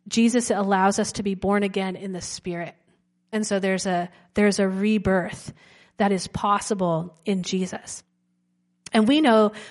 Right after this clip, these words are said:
we know that, those of us, you know, who are Christians, we know that, but think about the power of that revelation again. Like that, your life in Christ is, is made possible because of faith, because you choose to believe.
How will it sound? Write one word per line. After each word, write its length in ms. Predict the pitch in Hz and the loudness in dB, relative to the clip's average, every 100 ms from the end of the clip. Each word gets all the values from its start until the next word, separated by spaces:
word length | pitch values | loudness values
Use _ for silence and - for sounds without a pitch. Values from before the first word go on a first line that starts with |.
| - | 0
we 120 | 233 | 4
know 260 | 220 214 254 | 6 4 6
that, 300 | 202 214 - | 6 6 4
those 180 | 208 208 | 0 2
of 120 | 202 | 0
us, 320 | 196 190 - - | 0 -2 -12 -8
you 200 | 247 247 | -4 2
know, 120 | 202 | 2
who 120 | 180 | 2
are 140 | 196 170 | 0 -2
Christians, 480 | - 269 - 240 220 | -2 -2 0 0 2
we 140 | 220 | 2
know 260 | 202 214 269 | 4 2 2
that, 260 | 202 - | 0 0
but 200 | 220 202 - - - _ | -2 -2 -6 -20 -20 _
think 240 | 254 294 254 | 0 2 -2
about 320 | 208 185 190 | -6 -8 -6
the 320 | 180 170 175 - _ _ - | -6 -6 -8 -16 _ _ -12
power 360 | - 254 214 | -4 0 0
of 120 | 180 | 0
that 220 | 190 175 208 | -2 -4 -4
revelation 560 | 185 175 185 214 185 | -6 -4 -4 -4 -6
again. 500 | 170 175 202 262 185 - _ | -8 -8 -8 -8 -12 -20 _
Like 220 | 196 190 202 | -6 -4 0
that, 280 | 202 214 - - - - | 0 -2 -8 -20 -20 -4
your 440 | 214 226 233 226 | 4 6 6 4
life 480 | 196 190 214 226 226 | 2 2 2 0 -2
in 100 | 196 | -4
Christ 440 | - 190 196 - | -2 -2 -2 -6
is, 140 | 185 - _ - | -8 -8 _ -6
is 340 | 190 185 - | -6 -6 -6
made 320 | 190 185 180 | -4 -2 -4
possible 640 | - 185 214 208 185 175 - - - - | -4 -4 -4 -6 -8 -10 -12 -20 -18 -6
because 380 | 208 214 190 185 | -4 -2 -2 -2
of 180 | 170 | -4
faith, 520 | - - 226 254 - - | -8 -4 -4 -4 -10 -10
because 320 | 202 208 190 | -8 -6 -6
you 80 | 190 | -6
choose 380 | - 214 202 - | -6 -4 -4 -6
to 100 | 190 | -6
believe. 440 | 185 208 190 | -2 0 0